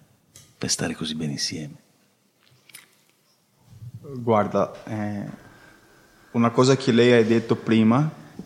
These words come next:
Speaker 2: che è stato proprio una, una base solida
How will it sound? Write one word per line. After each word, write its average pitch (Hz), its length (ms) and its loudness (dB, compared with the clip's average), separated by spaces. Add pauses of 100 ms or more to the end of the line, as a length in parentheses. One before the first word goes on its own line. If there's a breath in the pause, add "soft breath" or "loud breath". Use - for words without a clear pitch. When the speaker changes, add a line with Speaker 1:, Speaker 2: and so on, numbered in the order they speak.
Speaker 2:
che 214 120 0
è - 20 0
stato - 320 0
proprio 120 920 4 (100)
una, 110 280 0
una 113 220 0
base 117 760 0
solida 113 1160 0